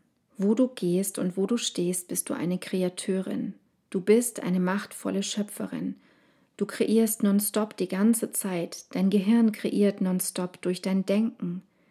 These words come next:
Geh bitte bewusst mit diesem Geschenk um. Wisse, wofür du alles einsetzt und denke daran,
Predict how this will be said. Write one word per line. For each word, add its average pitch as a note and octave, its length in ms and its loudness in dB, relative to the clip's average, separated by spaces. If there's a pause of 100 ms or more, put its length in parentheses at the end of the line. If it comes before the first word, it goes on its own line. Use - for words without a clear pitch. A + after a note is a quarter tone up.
(560)
Geh A3 400 2 (180)
bitte G3 300 -6
bewusst F3+ 640 -4
mit F3+ 200 -4
diesem F#3 300 0
Geschenk F3+ 540 -6
um. F3+ 340 -2 (540)
Wisse, F#3 580 2
wofür F#3 400 -2
du G#3 120 0
alles F3 340 -4
einsetzt F#3+ 720 0
und F#3 180 -4
denke G3 320 0
daran, F3+ 380 -2